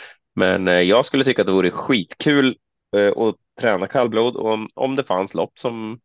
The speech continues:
som var här, varför inte sprida den sporten? Men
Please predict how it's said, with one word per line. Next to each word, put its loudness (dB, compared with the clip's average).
som -2
var 4
här, 2
varför 0
inte -2
sprida -2
den 0
sporten? -6
Men -4